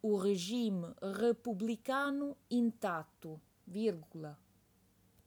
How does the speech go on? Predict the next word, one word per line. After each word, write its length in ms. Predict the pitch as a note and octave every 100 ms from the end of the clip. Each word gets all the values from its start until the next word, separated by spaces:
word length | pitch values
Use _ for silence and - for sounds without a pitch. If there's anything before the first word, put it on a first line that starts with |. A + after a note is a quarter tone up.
| _ _ _ _ _ _ _ _ _ _ _ _ _ _ _ _ _ _ _ _ _ _ _ _ _ _ _ _ _ _ _ _ _ _ _ _ - - _
sem 560 | - - C#4 B3+ G#3